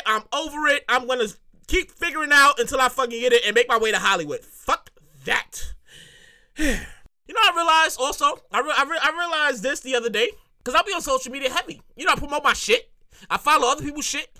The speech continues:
I like stuff. People like my shit. They comment. I comment them. So it was during, during, during one of these processes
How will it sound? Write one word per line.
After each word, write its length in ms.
I 80
like 260
stuff. 300
People 200
like 160
my 140
shit. 300
They 80
comment. 560
I 100
comment 440
them. 260
So 320
it 120
was 100
during, 340
during, 280
during 160
one 80
of 40
these 120
processes 580